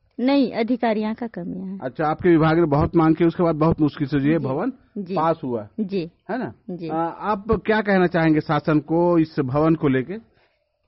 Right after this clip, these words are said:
Speaker 2: कि जहाँ भी आंगनबाड़ी चल रहा है?
Speaker 1: हाँ, जहाँ आंगनबाड़ी चल रहा है वहाँ
Speaker 2: हाँ।
Speaker 1: पूरा झरझरा,
Speaker 2: हाँ।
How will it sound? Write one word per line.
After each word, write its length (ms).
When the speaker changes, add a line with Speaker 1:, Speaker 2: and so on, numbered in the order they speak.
Speaker 2:
कि 80
जहाँ 260
भी 80
आंगनबाड़ी 440
चल 220
रहा 260
है? 120
Speaker 1:
हाँ, 140
जहाँ 340
आंगनबाड़ी 600
चल 280
रहा 260
है 300
वहाँ 140
Speaker 2:
हाँ। 100
Speaker 1:
पूरा 280
झरझरा, 760
Speaker 2:
हाँ। 180